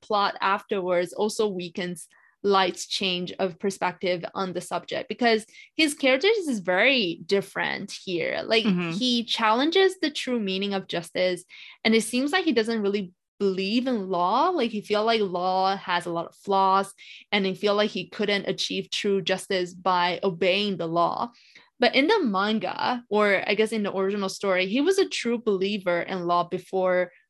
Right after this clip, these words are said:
Speaker 1: whatever happened, like, before the notebook and all that. And that is why he studies law and he wanted to be a police officer.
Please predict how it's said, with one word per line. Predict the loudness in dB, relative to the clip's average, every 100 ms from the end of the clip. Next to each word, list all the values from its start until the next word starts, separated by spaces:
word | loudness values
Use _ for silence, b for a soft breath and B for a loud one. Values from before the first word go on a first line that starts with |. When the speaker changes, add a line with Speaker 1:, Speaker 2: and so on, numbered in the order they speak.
| _
Speaker 1:
whatever | -2 2 2 2 -2
happened, | -2 -4 -4
like, | -4 0
before | -2 -2 0
the | 0
notebook | 0 -4 -4 -6 -8
and | -6
all | -4 -2
that. | -2 -2 -4 -6 b b -2
And | 2 4
that | 4
is | 4 4
why | 0 0
he | -4
studies | -4 -4 -4 -4
law | 0 2 2 0
and | -2 -6 -4
he | -4
wanted | -4 -2 -4 -4
to |
be | -8 -8 -6 -6
a | -6
police | -6 -6 -6 -4
officer. | -6 -6 -12 -10 -8 -8